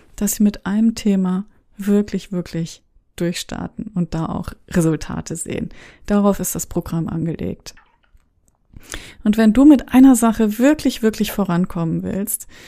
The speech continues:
wenn du etwas, das dich immer wieder aufhält oder was dich auch klein hält, ablegen möchtest, dann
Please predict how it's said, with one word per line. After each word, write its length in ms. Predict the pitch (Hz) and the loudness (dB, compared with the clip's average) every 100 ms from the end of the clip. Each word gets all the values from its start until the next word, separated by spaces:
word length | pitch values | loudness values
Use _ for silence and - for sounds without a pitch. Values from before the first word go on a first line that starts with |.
| - - - - - - | -20 -20 -20 -20 -20 -4
wenn 180 | 220 226 | 2 4
du 80 | 233 | 2
etwas, 520 | 226 240 233 - - - | 0 0 0 -2 -6 -6
das 180 | 233 - | -4 -2
dich 200 | 220 - | 0 6
immer 220 | 269 254 | 8 8
wieder 240 | 233 - | 4 0
aufhält 760 | - 240 269 - 233 226 226 - | 2 4 4 2 0 2 -2 -2
oder 220 | 208 196 | -2 -2
was 140 | 190 - | -4 -8
dich 180 | - | -12
auch 220 | - - - | -12 -12 -6
klein 420 | 214 220 262 233 | -2 2 2 2
hält, 340 | 190 180 - | 0 -2 -4
ablegen 540 | - - 196 165 165 170 | -6 -4 -2 0 -2 -4
möchtest, 720 | 160 - - - - - - - _ _ _ - - | -6 -8 -10 -10 -8 -10 -14 -20 _ _ _ -20 -4
dann 480 | 208 220 233 247 | 0 2 2 -2